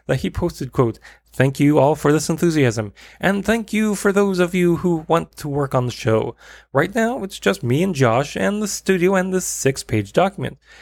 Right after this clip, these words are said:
But if H B O Max, Netflix, Hulu, or Adult Swim wants to make a preemptive offer based on this thread,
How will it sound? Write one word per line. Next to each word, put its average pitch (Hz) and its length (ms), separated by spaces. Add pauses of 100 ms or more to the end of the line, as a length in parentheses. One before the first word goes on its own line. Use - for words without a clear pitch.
(260)
But 131 140
if 180 340
H - 160
B 117 100
O 113 60
Max, 160 480
Netflix, 127 460 (180)
Hulu, 196 380
or 214 160
Adult 226 260
Swim 185 360
wants 143 240
to - 80
make 170 160
a 160 40
preemptive 123 580
offer 139 300
based 120 300
on 135 80
this 156 160
thread, 156 480